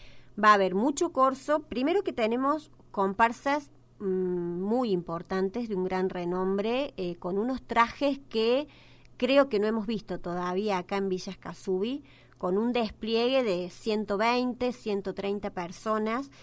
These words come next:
que ya entre que ese despliegue se haga por toda la calle principal del corso, vamos a tener como una hora, porque se tienen que desplegar las ciento veinte personas.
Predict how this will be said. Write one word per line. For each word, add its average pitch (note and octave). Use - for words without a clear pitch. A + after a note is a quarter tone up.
que F3+
ya B3
entre C#4
que G#3+
ese C4+
despliegue A#3+
se -
haga G3+
por F#3
toda A#3+
la G3
calle G#3
principal F#3
del G3+
corso, G#3+
vamos G3
a G3
tener F#3+
como F3
una A3
hora, F#3+
porque F#3
se F#3+
tienen A#3
que G3+
desplegar F#3+
las A3
ciento G#3
veinte F#3+
personas. F3